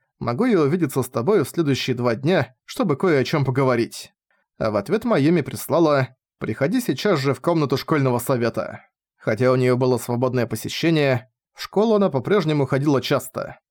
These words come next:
Более того, сейчас она была не в классной комнате или библиотеке, но в комнате школьного совета.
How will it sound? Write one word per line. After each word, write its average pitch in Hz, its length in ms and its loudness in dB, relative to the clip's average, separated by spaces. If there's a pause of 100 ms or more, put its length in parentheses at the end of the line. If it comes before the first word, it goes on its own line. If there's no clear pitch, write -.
(160)
Более 117 360 -2
того, 139 420 0 (180)
сейчас - 400 -6
она 202 160 2
была 139 280 2
не 135 80 0
в - 60 -12
классной 180 380 -2
комнате 156 400 0
или 139 100 4
библиотеке, 131 840 0 (160)
но 131 200 0
в - 100 -16
комнате 123 380 -2
школьного 127 420 0
совета. 123 680 -2